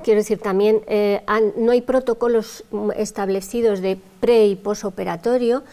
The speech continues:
pero normalmente se recomienda, eh, hacer un tratamiento, eh, preoperato-, preoperatorio, a veces con terapia linfática,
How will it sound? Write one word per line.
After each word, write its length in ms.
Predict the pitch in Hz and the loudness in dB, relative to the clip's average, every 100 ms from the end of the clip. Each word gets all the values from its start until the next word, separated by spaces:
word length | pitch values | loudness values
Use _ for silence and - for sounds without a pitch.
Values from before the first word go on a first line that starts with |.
| - - - | -20 -16 -4
pero 200 | 220 220 | 0 2
normalmente 720 | 208 196 226 233 240 240 247 | 2 0 0 0 0 0 -2
se 180 | 247 220 | -2 -6
recomienda, 760 | 208 196 190 202 214 202 180 170 - - - - _ - - _ - | -6 -6 -2 0 2 2 0 -4 -18 -20 -20 -20 _ -16 -16 _ 0
eh, 400 | 208 196 190 190 | 2 2 0 -2
hacer 420 | 190 185 208 185 - - | -6 -2 -2 -2 -6 0
un 220 | 208 208 | 2 2
tratamiento, 720 | 214 208 208 208 196 196 190 190 - - - | 0 0 0 2 2 0 -2 -6 -20 -16 -6
eh, 320 | 208 202 190 214 | -2 0 0 0
preoperato-, 680 | 214 196 196 190 190 - 214 | 0 0 -2 -2 -2 -4 -6
preoperatorio, 800 | 220 202 196 196 190 190 220 220 | -2 -2 0 -2 -4 0 0 2
a 20 | 190 | 0
veces 320 | 190 202 - | -4 -8 -8
con 220 | 196 190 | -8 -6
terapia 400 | 190 196 202 202 | -4 -4 -2 -2
linfática, 1040 | 190 190 202 196 202 185 196 190 190 190 | -2 -4 -6 -6 -8 -6 -4 -2 -4 -6